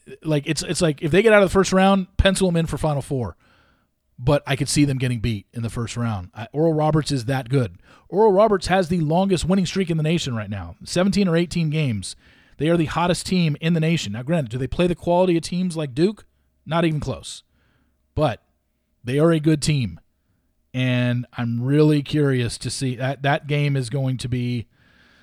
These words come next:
that's a, that's a Thursday game where I might have to throw, um, some money on that. What time is the Duke Oral Roberts game? That's in the third set of games, 'cause there's, you know, the games are set in, in packages of four.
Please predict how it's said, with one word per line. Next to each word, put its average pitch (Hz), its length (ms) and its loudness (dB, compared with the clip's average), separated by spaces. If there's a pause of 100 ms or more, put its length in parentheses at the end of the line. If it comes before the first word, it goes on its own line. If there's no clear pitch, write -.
(880)
that's 143 220 0
a, 160 180 0
that's 147 240 -2
a 170 60 0
Thursday 156 460 2
game 143 320 0
where 127 100 -2
I 127 80 -2
might 127 300 -2
have 123 220 -4
to 120 320 -2
throw, 123 640 -4
um, 113 640 -6 (1400)
some 120 280 -10
money 127 220 -4
on 120 160 -2
that. 120 220 -4
What 151 160 -8
time 135 280 -4
is 107 140 -8
the 104 100 -12 (200)
Duke 120 280 -6
Oral 117 220 -6
Roberts 110 380 -6
game? 92 180 -6
That's 127 260 -4
in 139 180 -2
the 127 140 -2
third 151 440 0
set 123 160 -2
of 110 60 -6
games, 101 140 -6
'cause 143 120 -4
there's, 156 240 0 (340)
you 220 100 -2
know, 190 80 2
the 160 80 0
games 202 300 -2
are 175 60 0
set 175 320 0
in, 135 240 -8 (100)
in 127 140 -6
packages 143 560 2
of 107 80 -8
four. 92 440 -8